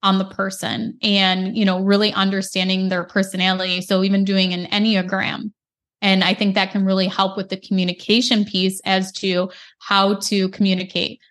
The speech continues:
We also go on and talk about love languages as to how somebody perceives love and how they show love, and how that can actually make a difference, not only in your love life,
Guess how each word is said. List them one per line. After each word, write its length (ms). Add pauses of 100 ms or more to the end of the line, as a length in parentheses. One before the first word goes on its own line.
(140)
We 100
also 380
go 100
on 220
and 120
talk 240
about 380
love 380
languages 840
as 340
to 360
how 340
somebody 760
perceives 440
love 240
and 160
how 120
they 160
show 360
love, 400 (320)
and 280
how 240
that 280
can 160
actually 400
make 320
a 20
difference, 540
not 260
only 380
in 160
your 160
love 340
life, 340